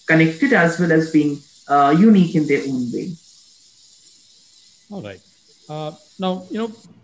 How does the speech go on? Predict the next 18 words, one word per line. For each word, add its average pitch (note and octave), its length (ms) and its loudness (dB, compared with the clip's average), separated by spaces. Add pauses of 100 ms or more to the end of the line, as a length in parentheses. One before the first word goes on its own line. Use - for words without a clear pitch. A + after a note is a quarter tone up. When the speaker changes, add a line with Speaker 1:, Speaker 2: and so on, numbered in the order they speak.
Speaker 2:
Egyptology F#3+ 580 0
is E3+ 80 -4
a E3+ 40 -4
pretty D3+ 220 -6
vast B2 320 -8
field, C3 240 -10
but B2+ 120 -4
it's A#2+ 140 -12
clearly C#3 400 -2
not A2+ 320 -2
saturated, G#2 800 -14 (200)
right? A2 200 -16 (400)
Uh, A2 80 -14 (120)
how E3 140 -6
much C4 200 -10
have D#4 100 -10
we D4 180 -10
uncovered? D3+ 600 -6